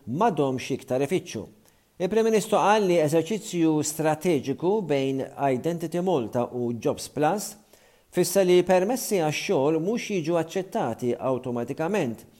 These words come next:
iżda qed jiġu kkunsidrati biss jekk jissodisfaw il-ħtiġijiet tal-pajjiż. Abela qal iva għal ħaddiema f'setturi li għandhom bżonn ħaddiema barranin,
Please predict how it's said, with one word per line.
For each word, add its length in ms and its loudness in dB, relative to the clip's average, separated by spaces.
iżda 320 2
qed 160 -4
jiġu 260 0
kkunsidrati 640 2
biss 380 0
jekk 320 0
jissodisfaw 960 -2
il-ħtiġijiet 960 -2
tal-pajjiż. 720 0
Abela 320 8
qal 380 8
iva 340 4
għal 200 2
ħaddiema 440 2
f'setturi 720 0
li 160 4
għandhom 600 0
bżonn 400 0
ħaddiema 440 0
barranin, 540 2